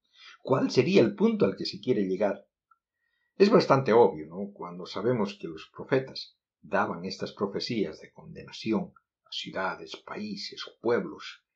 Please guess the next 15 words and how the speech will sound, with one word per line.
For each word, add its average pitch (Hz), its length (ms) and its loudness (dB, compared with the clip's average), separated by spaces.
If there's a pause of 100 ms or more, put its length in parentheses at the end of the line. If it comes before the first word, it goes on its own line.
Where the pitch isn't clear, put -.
(120)
que - 100 -14
habrían 101 400 -2
realizado 90 720 -6
algo 95 460 -2
que - 160 -14
hizo 87 200 -12
que 87 200 -14
Yahweh - 520 -2
se 92 200 -10
enoje, 104 500 -4 (1080)
y 92 340 -6
por 90 180 -4
eso 98 180 -2
sean 113 220 -2
castigados. - 720 -6